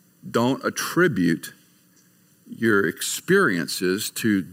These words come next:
God telling you something. Yes, be thankful when they work out. Here's the hard part. Can you be thankful when they don't work out?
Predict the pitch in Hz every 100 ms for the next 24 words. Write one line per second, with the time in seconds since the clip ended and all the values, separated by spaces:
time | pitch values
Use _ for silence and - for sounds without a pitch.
0 | 95 - - - 123 123 107 - 147 175
1 | 120 90 - 80 - 95 101 - - -
2 | _ - 196 233 - 120 - 160 240 247
3 | 127 110 98 95 87 92 208 196 - -
4 | - 127 123 87 92 123 - 82 - 104
5 | 98 87 - 101 - 98 82 71 85 71
6 | 69 - -